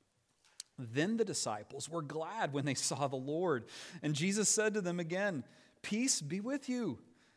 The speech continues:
As the Father has sent me, even so I am sending you." And when he had said this, he breathed on them and said to them,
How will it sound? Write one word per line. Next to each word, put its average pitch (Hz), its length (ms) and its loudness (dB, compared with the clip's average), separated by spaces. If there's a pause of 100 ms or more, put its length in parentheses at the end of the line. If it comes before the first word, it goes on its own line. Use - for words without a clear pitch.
(220)
As 180 240 -2
the 202 120 -4
Father 147 380 0
has - 180 -6
sent - 480 -2
me, 107 460 -6 (240)
even 139 300 -4
so 110 640 -6
I 110 160 -10
am 107 100 -12
sending 98 480 -8
you." 87 220 -18 (840)
And 107 160 -6
when 131 300 -2
he 147 220 -4
had 143 160 0
said 101 360 -2
this, 90 440 -12 (320)
he 120 100 -10
breathed 123 540 -4
on 90 240 -12
them 85 240 -16 (480)
and 107 140 -6
said 127 280 2
to 110 80 -6
them, 92 380 -12